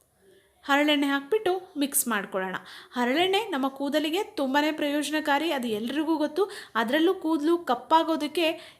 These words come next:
ಈ ಹರಳೆಣ್ಣೆ ತುಂಬಾನೇ ಸಹಾಯ ಮಾಡುತ್ತೆ. ಅದರಲ್ಲೂ ಈರುಳ್ಳಿ ರಸದ ಜೊತೆ ಮಿಕ್ಸ್ ಮಾಡಿ ಹಚ್ಚಿದ್ರೆ ಇನ್ನೂ ಡಬಲ್ ಬೆನಿಫಿಟೇ ಸಿಗುತ್ತೆ ಅಂತಾನೆ ಹೇಳ್ಬಹುದು. ನಂತರ ವಿಟಮಿನ್ ಇ ಕ್ಯಾಪ್ಸಲ್ಸನ್ನು ಹಾಕೊಳ್ಳೋಣ.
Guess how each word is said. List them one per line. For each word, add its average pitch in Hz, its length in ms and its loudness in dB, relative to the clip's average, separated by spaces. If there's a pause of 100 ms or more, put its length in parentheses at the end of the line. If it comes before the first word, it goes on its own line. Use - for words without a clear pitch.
ಈ 311 120 4
ಹರಳೆಣ್ಣೆ 311 720 4
ತುಂಬಾನೇ 392 640 0
ಸಹಾಯ 247 500 2
ಮಾಡುತ್ತೆ. 185 680 -6
ಅದರಲ್ಲೂ 330 360 0
ಈರುಳ್ಳಿ 403 500 4
ರಸದ 349 260 2
ಜೊತೆ 311 240 0
ಮಿಕ್ಸ್ 285 280 0
ಮಾಡಿ 285 220 2
ಹಚ್ಚಿದ್ರೆ 277 460 0 (140)
ಇನ್ನೂ 311 240 2
ಡಬಲ್ 240 460 4
ಬೆನಿಫಿಟೇ 254 580 2
ಸಿಗುತ್ತೆ 226 420 -2
ಅಂತಾನೆ 208 400 -2
ಹೇಳ್ಬಹುದು. 196 920 0 (360)
ನಂತರ 349 380 2 (340)
ವಿಟಮಿನ್ 392 540 2
ಇ 302 140 2
ಕ್ಯಾಪ್ಸಲ್ಸನ್ನು 240 720 -2
ಹಾಕೊಳ್ಳೋಣ. 214 360 -2